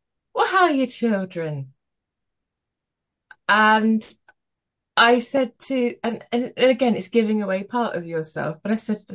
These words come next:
"Sadly, I don't have any children. It's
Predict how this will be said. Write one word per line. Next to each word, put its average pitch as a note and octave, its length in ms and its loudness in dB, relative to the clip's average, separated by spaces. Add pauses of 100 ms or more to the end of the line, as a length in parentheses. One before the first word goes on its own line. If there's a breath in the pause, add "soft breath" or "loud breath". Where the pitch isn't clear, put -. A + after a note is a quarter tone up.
(160)
"Sadly, D#3 560 -8
I F3+ 240 -6 (120)
don't F3+ 360 -8
have E4+ 240 -4
any G3+ 240 0
children. D3 600 -12 (1120)
It's - 140 -20